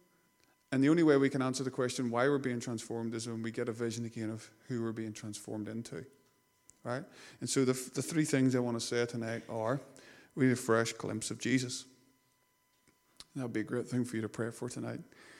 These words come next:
The goal of transformation is Christ-likeness. The vision is Jesus.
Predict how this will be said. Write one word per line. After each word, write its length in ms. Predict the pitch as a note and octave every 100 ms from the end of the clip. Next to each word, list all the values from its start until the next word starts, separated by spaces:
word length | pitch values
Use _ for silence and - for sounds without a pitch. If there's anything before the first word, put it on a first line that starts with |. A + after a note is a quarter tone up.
| - - - -
The 80 | D3+
goal 260 | A3 A#3+
of 80 | A3
transformation 920 | - F#3+ F#3 F3 - D#3+ D3 D3+ D#3 D3
is 100 | C#3
Christ-likeness. 1000 | - C3 C3 C#3 C3 C3 A2 - - -
The 60 | A#2+
vision 340 | B2 A#2 B2+
is 300 | A2+ G#2+ A2
Jesus. 760 | - G#2 G#2+ - - - -